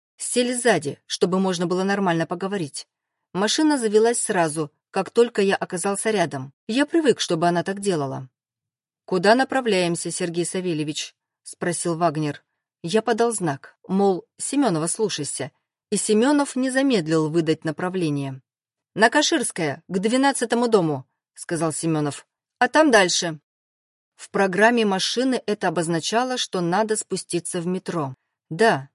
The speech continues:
из нашего гаража был спуск в неофициальный тоннель метрополитена. Мы это место, где стоит наш дом, выбрали в том числе и потому,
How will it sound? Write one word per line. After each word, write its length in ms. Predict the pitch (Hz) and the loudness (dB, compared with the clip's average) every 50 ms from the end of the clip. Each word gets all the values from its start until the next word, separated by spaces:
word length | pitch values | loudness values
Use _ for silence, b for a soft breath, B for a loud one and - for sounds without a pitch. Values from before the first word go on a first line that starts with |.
| _ | _
из 160 | - 196 190 202 | -8 -6 -2 0
нашего 360 | 226 233 220 - 185 175 180 | 2 2 2 0 0 -2 -2
гаража 400 | 175 180 180 185 175 214 240 233 | 0 0 0 0 0 0 0 0
был 180 | 202 190 175 | 0 -2 -2
спуск 500 | 165 - - _ - 262 269 - - - | -2 -4 -8 _ -6 -6 -6 -6 -8 -6
в 40 | - | -2
неофициальный 720 | 196 190 185 170 - 165 - - 190 202 226 233 226 220 220 | -2 0 0 -2 -4 -6 -6 -2 0 2 2 2 2 2 0
тоннель 440 | 214 - - 180 170 170 180 180 185 | -2 -2 -2 -2 0 0 0 -2 -2
метрополитена. 920 | 185 185 - - 185 165 - 185 185 185 - - 180 160 147 143 135 143 - _ _ _ _ _ _ _ - | -4 -4 -4 -6 -6 -4 -4 -4 -4 -4 -4 -4 -2 -2 -2 -2 -4 -8 -12 _ _ _ _ _ _ _ -2
Мы 180 | 185 208 247 277 | 2 2 4 4
это 200 | 269 - - 202 | 2 2 0 0
место, 420 | 202 226 285 311 - - - 170 | 2 2 2 0 0 -2 -4 -4
где 180 | 156 175 175 202 | -2 0 0 0
стоит 380 | 208 - - 208 208 202 180 180 | -2 0 0 0 2 0 0 -2
наш 200 | 185 202 208 196 | -2 -4 -4 -2
дом, 360 | 190 190 185 160 151 135 - _ _ - | 0 0 0 0 0 -4 -6 _ _ -6
выбрали 560 | 151 151 143 165 226 254 240 233 240 240 233 | -6 -4 2 2 2 4 4 4 4 4 2
в 80 | 226 - | 0 0
том 160 | 233 226 220 | 0 0 0
числе 260 | - 220 208 - 214 | 0 -2 -2 0 0
и 140 | - - 190 | 0 0 -2
потому, 540 | - 175 165 - 170 170 175 208 254 302 | -4 -4 -6 -2 0 0 2 2 0 -2